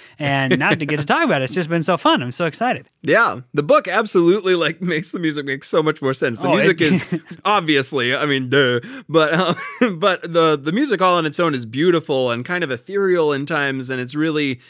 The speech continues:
Speaker 2: great to listen to. I listened to it while I was working the other day, but then I read the book and listened to the music, and it just, you know,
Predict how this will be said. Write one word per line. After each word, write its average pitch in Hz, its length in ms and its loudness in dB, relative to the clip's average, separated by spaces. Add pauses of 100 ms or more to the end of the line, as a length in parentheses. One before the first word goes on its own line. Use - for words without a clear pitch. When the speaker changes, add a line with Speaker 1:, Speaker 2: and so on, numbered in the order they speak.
(200)
Speaker 2:
great 160 220 2
to 151 60 -4
listen 156 280 0
to. 139 160 2
I 131 60 0
listened 135 340 -4
to 143 100 -2
it 131 80 -2
while 127 140 0
I 127 40 2
was 123 140 -2
working 143 280 -4
the 135 120 -2
other 127 180 0
day, 127 200 0
but 120 180 -6
then 147 140 0
I 135 80 0
read 135 240 0
the 120 80 -4
book 139 500 0
and 151 280 -4
listened 131 320 -6
to 113 40 -14
the 113 80 -6
music, 120 560 -6
and 117 100 -12
it 113 60 -12
just, 123 320 -8
you 131 140 -12
know, 113 240 -6